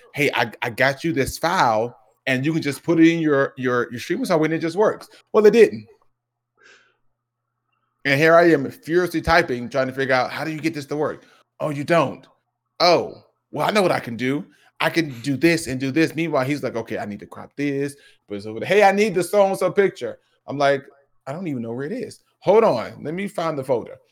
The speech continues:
Here it is. By the way, it's huge." He puts it in his streaming software. "Oh my God." I said, "I told you it was huge. Now we have to resize it. Hey, I'm gonna give you my,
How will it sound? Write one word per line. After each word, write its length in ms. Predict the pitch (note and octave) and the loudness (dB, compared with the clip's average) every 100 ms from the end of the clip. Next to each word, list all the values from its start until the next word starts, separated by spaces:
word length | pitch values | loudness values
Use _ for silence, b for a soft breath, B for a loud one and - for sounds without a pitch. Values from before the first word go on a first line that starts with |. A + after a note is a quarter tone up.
| _ | _
Here 220 | F3+ F#3+ | 0 2
it 60 | D#3 | 0
is. 240 | D3 C3 | -2 2
By 160 | D#3+ E3+ | 2 4
the 80 | |
way, 160 | F3 F3 | 2 2
it's 160 | E3 - | 0 -2
huge." 440 | G#3 D#3 G#2+ - _ _ _ | -4 -4 -4 -12 _ _ _
He 100 | B2+ | -6
puts 220 | C#3+ C3+ | -6 -4
it 100 | C3 | -4
in 140 | C3 | -4
his 100 | B2+ | -6
streaming 240 | A2+ C3+ C3 | -8 -10 -2
software. 260 | C3+ C3+ | 0 6
"Oh 140 | E3 C4 | 8 8
my 260 | A#3+ A3+ | 6 6
God." 320 | A3 G#3+ G3+ D3+ | 6 8 8 6
I 60 | |
said, 160 | - B2+ | 0 -2
"I 80 | B2 | -2
told 260 | F3+ F#3 | -4 -6
you 100 | B2 | -8
it 20 | |
was 120 | A2+ C3+ | -10 -10
huge. 380 | G#3 A#2+ G#2 _ _ _ | -8 -8 -12 _ _ _
Now 140 | A#2 | -8
we 100 | C3+ C#3+ | -4 -2
have 140 | C3+ | -2
to 60 | C#3 | -4
resize 600 | B2 D#3+ D#3 B2+ A2+ G2+ | -6 -6 -4 -4 -6 -6
it. 60 | |
Hey, 120 | D3 D#3 | -2 -2
I'm 80 | |
gonna 60 | D#3+ | -2
give 160 | D#3+ F3+ | -4 -4
you 80 | F#3 | 0
my, 180 | F3 | 0